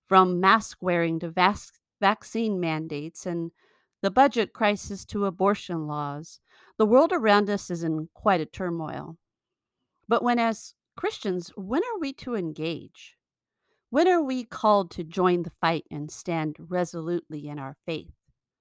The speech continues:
These next couple issues, uh, I will be talking about will look at our life as Christians and the political realm. First,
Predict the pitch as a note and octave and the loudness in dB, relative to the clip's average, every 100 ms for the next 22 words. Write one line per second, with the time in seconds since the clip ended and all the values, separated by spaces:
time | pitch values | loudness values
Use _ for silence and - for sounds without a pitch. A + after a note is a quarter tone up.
0 | _ _ _ _ _ _ _ _ _ _ | _ _ _ _ _ _ _ _ _ _
1 | A#3 C4+ C#4 - C4+ E4 - - B3 - | 2 2 2 2 0 0 -6 -2 0 2
2 | G3+ F3+ E3+ - G3+ G3 F#3+ D#3 D3+ D3+ | 0 2 0 -2 -4 -4 -4 -4 -4 -8
3 | E3+ C#3+ - E3+ E3+ F3 G3+ - G#3 F#3 | -8 -8 -6 -6 -6 -6 -8 -2 -2 -2
4 | F3+ F3+ - F3 E3+ F3+ A#3+ D4 A3 F#3 | -4 -4 0 0 0 2 2 2 -2 0
5 | E3 D#3+ E3 F3+ - D3+ - - B3+ - | -2 0 0 0 -4 -12 -12 -6 -6 -6
6 | - C#3 D3 D#3+ - _ _ _ _ - | -8 -6 -8 -10 -16 _ _ _ _ -2
7 | F#3 F#3 - G3 G3+ F#3+ - D#3+ E3+ D#3+ | 0 0 -2 -2 -2 -4 -8 -6 -4 -4
8 | C#3 F3 F#3 _ _ _ _ _ _ _ | -6 -12 -18 _ _ _ _ _ _ _
9 | _ - D4+ A#3+ A3+ - | _ 0 4 4 0 -12